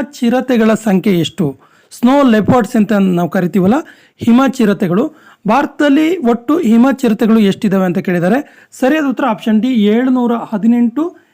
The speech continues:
ಹಿಮ ಚಿರತೆಗಳು ಇದಾವೆ. ಇದರಲ್ಲಿ ಅತಿ ಹೆಚ್ಚು ಹಿಮ ಚಿರತೆ ಇರುವಂಥ ರಾಜ್ಯ ಲಡಾಖ್.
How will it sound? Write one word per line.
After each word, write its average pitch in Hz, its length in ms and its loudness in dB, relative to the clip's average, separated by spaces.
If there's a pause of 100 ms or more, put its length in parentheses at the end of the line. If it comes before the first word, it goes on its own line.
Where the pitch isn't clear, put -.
(200)
ಹಿಮ 220 180 2
ಚಿರತೆಗಳು 196 500 -2
ಇದಾವೆ. 190 420 0 (540)
ಇದರಲ್ಲಿ 311 300 2
ಅತಿ 294 320 0
ಹೆಚ್ಚು 320 380 0
ಹಿಮ 240 260 4
ಚಿರತೆ 247 400 0
ಇರುವಂಥ 220 280 2
ರಾಜ್ಯ 190 500 0
ಲಡಾಖ್. 165 460 -4